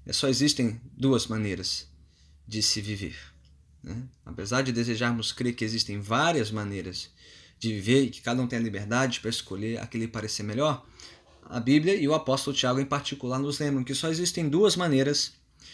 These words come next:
de viver: ou segundo a sabedoria de Deus, que ele concede livremente a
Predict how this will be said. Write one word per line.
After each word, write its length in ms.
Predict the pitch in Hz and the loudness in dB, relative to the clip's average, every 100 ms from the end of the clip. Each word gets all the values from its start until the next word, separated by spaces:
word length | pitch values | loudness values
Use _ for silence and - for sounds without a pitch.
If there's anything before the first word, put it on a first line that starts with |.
| - - - | -20 -20 -12
de 140 | 120 127 | -2 2
viver: 480 | 135 135 147 104 - - - | 4 6 6 6 0 -18 -10
ou 180 | 147 160 | -4 -4
segundo 340 | - 135 135 | -2 0 0
a 60 | 131 | 2
sabedoria 440 | 131 123 123 123 | 2 2 2 2
de 120 | 117 | 2
Deus, 560 | 117 160 226 - - - _ _ _ _ | 4 2 2 -6 -10 -16 _ _ _ _
que 120 | - 117 | -14 -10
ele 120 | 110 | -10
concede 460 | 107 107 120 117 | -10 -6 -4 -2
livremente 840 | 113 113 110 110 139 175 - - | -2 0 0 2 0 -2 -8 -8
a 100 | - | -12